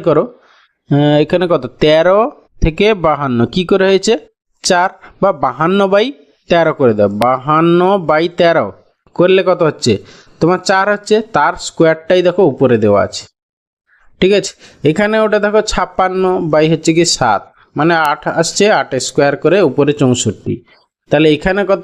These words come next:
হবে? একশো একুশ by হচ্ছে কি এগারো, মানে হচ্ছে এগারো, তার স্কোয়ার মানে একশো একুশ হবে অ্যান্সার, মানে অপশন সি অ্যান্সার। ওকে, এরপরে আসি কোশ্চেন নাম্বার ফোর। কি বলেছে দেখো, বলেছে বাকেট শব্দটিতে এইরূপ কত জোড়া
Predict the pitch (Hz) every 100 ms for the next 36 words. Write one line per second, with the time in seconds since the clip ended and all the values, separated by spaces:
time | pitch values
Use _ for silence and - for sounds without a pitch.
0 | 208 226 196 151 - - 170 175 170 214
1 | 226 156 139 143 147 147 165 170 170 151
2 | 156 160 208 185 156 151 - 147 139 156
3 | 185 196 135 123 - - 143 151 139 127
4 | - - 131 127 127 135 131 131 120 -
5 | 135 175 135 113 107 - 117 117 - 113
6 | 110 104 104 117 - - _ - 139 208
7 | - _ _ _ _ _ _ - - -
8 | - 143 180 220 240 240 220 202 208 190
9 | 190 175 - 113 110 127 110 107 104 104
10 | 98 101 - - - _ - 160 180 160
11 | 120 170 - 196 196 185 165 156 139 120
12 | 123 254 - - - - 143 165 196 -
13 | 139 170 175 190